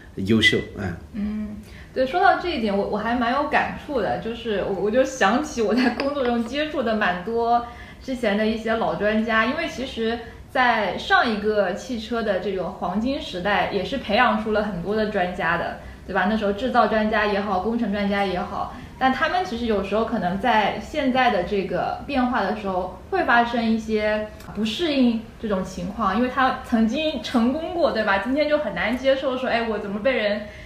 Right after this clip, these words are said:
Speaker 2: 挑战了呀？怎么好像有人说我过时了呀之类的？其实他们也可以用这样子的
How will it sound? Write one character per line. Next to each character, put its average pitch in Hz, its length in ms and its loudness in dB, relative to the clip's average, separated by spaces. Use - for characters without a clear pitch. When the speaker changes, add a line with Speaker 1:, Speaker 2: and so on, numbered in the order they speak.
Speaker 2:
挑 196 260 0
战 269 220 2
了 254 100 2
呀？ 226 300 2
怎 226 120 -2
么 220 160 2
好 214 140 0
像 247 120 2
有 214 120 0
人 214 220 2
说 269 140 2
我 196 200 2
过 254 260 0
时 214 220 -6
了 190 100 0
呀 196 240 2
之 180 80 -8
类 202 140 -2
的？ 202 40 -4
其 320 220 -6
实 349 120 -4
他 294 120 -2
们 254 160 -2
也 190 140 0
可 214 160 -6
以 247 140 -2
用 226 180 -2
这 247 100 0
样 220 220 2
子 185 80 -6
的 170 220 -2